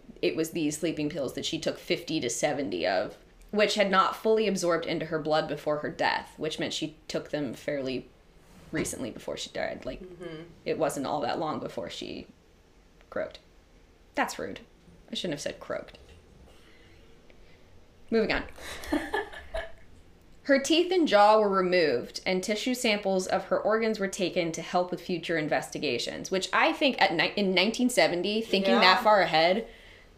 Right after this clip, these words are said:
Speaker 1: pretty dang good.
Speaker 2: Yeah.
Speaker 1: They took her jaw and teeth because of her unique gold-filling dental work, which they hoped would help track her down eventually.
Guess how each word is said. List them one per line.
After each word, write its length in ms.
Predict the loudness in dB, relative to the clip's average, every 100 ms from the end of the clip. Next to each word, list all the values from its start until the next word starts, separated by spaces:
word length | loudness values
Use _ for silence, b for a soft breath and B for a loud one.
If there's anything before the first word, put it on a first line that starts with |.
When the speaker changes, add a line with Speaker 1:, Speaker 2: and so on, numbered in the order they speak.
| -20 -20 -2
Speaker 1:
pretty 200 | 2 4
dang 260 | 4 4 4
good. 420 | 2 2 -6 -2
Speaker 2:
Yeah. 220 | -2 -2 -10 -18 -20 b b b b b -2
Speaker 1:
They 200 | 4 4
took 260 | 4 0 2
her 160 | 0
jaw 240 | 4 4 4
and 140 | 0
teeth 320 | -2 -4 -4 -6
because 380 | -6 0 2
of 100 | 2 2
her 200 | 0 2
unique 560 | 2 0 2 0 -2 -6
gold-filling 880 | 2 4 4 2 2 2 2 0 0
dental 400 | 0 2 0 0
work, 300 | -2 -4 -6
which 180 | -6 2
they 140 | 2
hoped 280 | 4 0 2
would 140 | -2
help 320 | 0 0 0 0
track 280 | 0 0
her 100 | -2
down 320 | -2 -2 -2 -4
eventually. 680 | -4 -4 -6 -8 -8 -12